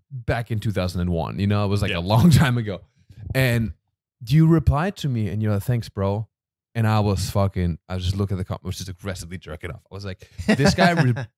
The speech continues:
Speaker 1: replied to me and he's an Insta famous Insta model with a jawline from America." That
Speaker 2: Hey.
Speaker 1: was great.
Speaker 2: Everything you felt about him is how I felt about you.
Speaker 3: Wow.
Speaker 1: And here we
Speaker 2: Think
Speaker 1: have
Speaker 2: about
Speaker 1: come
Speaker 2: that.
Speaker 1: full circle.
Speaker 2: And now Jeff just needs to feel that. Who did you feel that way about?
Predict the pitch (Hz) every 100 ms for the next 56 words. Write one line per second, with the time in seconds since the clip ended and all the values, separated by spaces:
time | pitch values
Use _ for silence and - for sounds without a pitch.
0 | _ - 104 101 151 - 190 185 143 127
1 | - - 135 - 147 - 131 127 110 131
2 | 127 156 147 151 143 117 101 - 107 127
3 | 147 170 175 - _ _ _ - 135 104
4 | 101 165 214 220 214 220 - _ _ _
5 | _ - 127 151 - 175 180 - _ _
6 | _ _ 120 131 139 135 127 - 123 120
7 | 107 110 117 101 95 95 - 92 - 87
8 | 87 87 - _ _ _ _ - 107 101
9 | 120 113 120 120 120 117 113 110 110 104
10 | 104 110 107 107 110 104 98 - _ _
11 | _ _ _ _ _ _ - 101 101 101
12 | 98 104 107 110 117 110 - 95 - 98
13 | 95 120 127 123 135 120 104 95 101 98
14 | 101 98